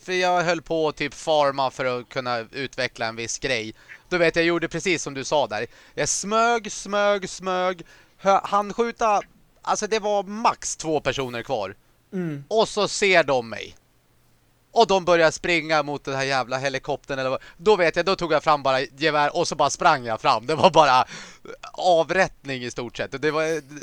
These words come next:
Speaker 1: för det var enda sättet.
Speaker 2: Mm.
Speaker 1: Det, nej,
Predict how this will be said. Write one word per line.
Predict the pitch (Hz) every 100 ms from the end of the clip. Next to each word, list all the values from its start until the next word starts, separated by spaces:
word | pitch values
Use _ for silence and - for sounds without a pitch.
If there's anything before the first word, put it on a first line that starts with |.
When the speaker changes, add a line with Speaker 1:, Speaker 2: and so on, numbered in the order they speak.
| 127 -
Speaker 1:
för | -
det | 175
var | 185
enda | 185 165 160
sättet. | 220 190 - 101 - _ _ -
Speaker 2:
Mm. | 147 123 117
Speaker 1:
Det, | 170 156 135 131 139 - - - - - - -
nej, | 180 185